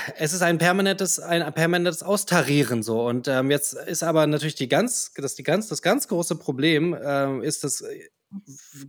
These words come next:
viele, viele Menschen feststellen, wie schön es ist, wenn man da so bauchgepinselt wird. Und, ähm, diese Bauchpinselei,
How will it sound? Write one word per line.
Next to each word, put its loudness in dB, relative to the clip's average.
viele, 0
viele 2
Menschen 0
feststellen, 0
wie 0
schön 4
es 0
ist, -2
wenn 0
man 0
da 4
so 2
bauchgepinselt 0
wird. 0
Und, 4
ähm, 2
diese 4
Bauchpinselei, 4